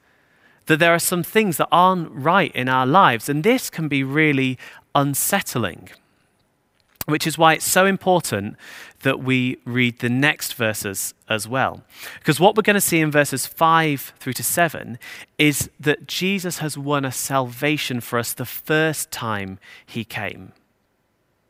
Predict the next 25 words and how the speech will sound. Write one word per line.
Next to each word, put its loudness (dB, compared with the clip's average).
And 2
so, 0
therefore, 0
the -2
second 0
time 0
that -8
he -8
comes, -8
we -2
don't 0
need -6
to -12
be -8
crippled -8
by 2
fear, -6
but 0
rather 2
we -4
can -8
be -4
transformed -4
to -8
learn 0